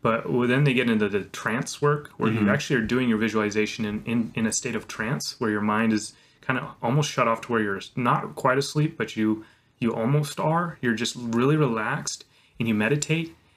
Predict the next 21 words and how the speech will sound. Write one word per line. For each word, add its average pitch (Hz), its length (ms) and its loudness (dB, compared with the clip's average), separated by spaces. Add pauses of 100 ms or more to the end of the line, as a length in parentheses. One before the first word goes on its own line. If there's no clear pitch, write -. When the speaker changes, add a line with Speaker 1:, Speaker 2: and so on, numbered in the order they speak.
(240)
Speaker 1:
And, 113 520 0 (200)
and 117 140 -2
in 107 160 0
this - 240 0
time, 107 320 -2
you 104 100 0
can 104 140 -6
call 113 220 2
up 98 160 -4
gods 110 560 0
to 117 100 -8
give 104 160 0
you 101 140 0
insight - 400 -4 (260)
Speaker 2:
Hmm. 113 200 2 (420)
Speaker 1:
or 117 200 4
empower 110 400 2
your, 104 360 0 (280)
get 147 240 2
more 127 300 4
energy 110 500 2